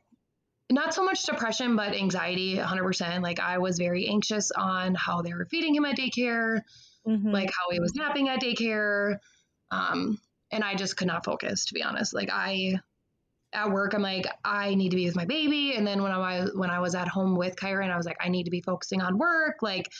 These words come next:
Speaker 1: it was just,
Speaker 2: Mm-hmm.
Speaker 1: like, a whole mixture of things. And, um, I ended up obviously having to go on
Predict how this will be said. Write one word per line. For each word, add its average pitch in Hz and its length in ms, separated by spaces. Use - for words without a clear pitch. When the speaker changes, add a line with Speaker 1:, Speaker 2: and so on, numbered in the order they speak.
Speaker 1:
it 220 160
was 208 160
just, 202 140
Speaker 2:
Mm-hmm. 269 120
Speaker 1:
like, - 20
a 262 180
whole 226 320
mixture 202 480
of 202 220
things. 214 520
And, 196 520
um, 92 500
I 202 240
ended 196 240
up 190 160
obviously 185 400
having 175 320
to 220 120
go 175 240
on 180 400